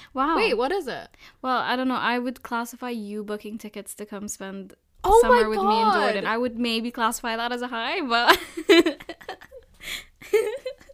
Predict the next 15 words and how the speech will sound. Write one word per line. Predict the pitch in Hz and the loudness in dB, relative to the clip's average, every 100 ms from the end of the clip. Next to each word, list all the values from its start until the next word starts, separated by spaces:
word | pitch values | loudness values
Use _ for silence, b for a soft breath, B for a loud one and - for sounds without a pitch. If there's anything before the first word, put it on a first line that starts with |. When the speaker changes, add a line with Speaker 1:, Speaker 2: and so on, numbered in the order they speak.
| - B B B B B B | -20 B B B B B B
Speaker 2:
The | 330 | 0
whole | 302 339 | 4 4
flight | 302 269 269 | 4 2 0
booking | 302 294 277 | -4 -8 -6
process | 254 240 233 | -6 -4 -6
was | 247 | -6
just | 233 - | -8 -8
a | |
bit | 220 208 | -8 -8
stressful, | - 214 220 - 214 | -8 -8 -8 -6 -4
<laughs> | - | -2
so | - | -2
I | 254 294 | -2 -2
was | 262 208 | -4 -4
like | 254 | -10